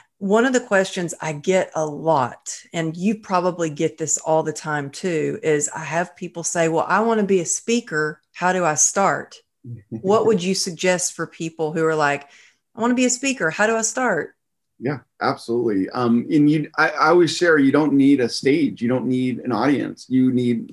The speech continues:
Speaker 2: one, you need you and a mirror, in my opinion, to have an event.
Speaker 1: Mm-hmm.
Speaker 2: So, and then whatever the impact that you wanna have on the world, what's the lesson that you can share that increase quality of life?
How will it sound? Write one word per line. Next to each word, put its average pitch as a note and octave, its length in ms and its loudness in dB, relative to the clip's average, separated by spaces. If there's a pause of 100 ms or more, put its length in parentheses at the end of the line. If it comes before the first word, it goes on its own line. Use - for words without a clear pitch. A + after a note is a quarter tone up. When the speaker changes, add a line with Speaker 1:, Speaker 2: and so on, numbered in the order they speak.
Speaker 2:
one, C#3+ 500 2
you C3+ 80 4
need B2 180 4
you D3+ 260 2
and C3 80 4
a - 20 4
mirror, A#2 460 0 (160)
in A#2+ 120 2
my A2+ 140 4
opinion, G2+ 380 -2
to G#2 100 -10
have G2+ 180 0
an G#2 60 -4
event. F2 300 -6 (280)
Speaker 1:
Mm-hmm. D#3 440 -10
Speaker 2:
So, A#2+ 340 2 (180)
and C3+ 220 4
then C3+ 400 2
whatever D3+ 540 4
the B2+ 160 2
impact C3+ 420 -2
that A#2+ 100 0
you A#2+ 120 2
wanna A2+ 220 0
have D3 280 -2
on C#3+ 100 0
the G2+ 80 0
world, A2 320 -4
what's C#3 260 0
the C#3+ 100 0
lesson C3 380 2
that B2 120 -2
you A#2 140 -2
can A2+ 100 -4
share B2+ 300 -2
that - 140 -4
increase B2 360 0
quality B2 300 -2
of A#2 100 -2
life? B2 240 -4